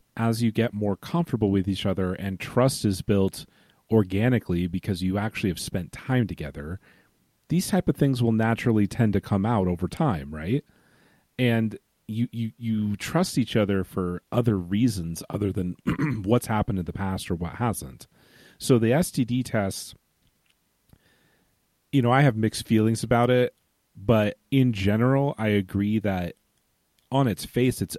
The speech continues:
okay if you both do it. And you haven't known each other that long.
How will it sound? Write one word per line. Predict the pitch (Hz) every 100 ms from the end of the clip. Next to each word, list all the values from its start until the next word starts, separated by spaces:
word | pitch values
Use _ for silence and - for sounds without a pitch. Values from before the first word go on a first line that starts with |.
| -
okay | 107 98 - 104 110 92
if | 90 -
you | 92
both | 95 92 -
do | - 90
it. | - - _ _ _ _ _ _ _ _
And | 120 107 107 - _ -
you | 113
haven't | - 131 131 95
known | 98
each | 95 90
other | 95 87
that | 87 87 87
long. | 87 90 104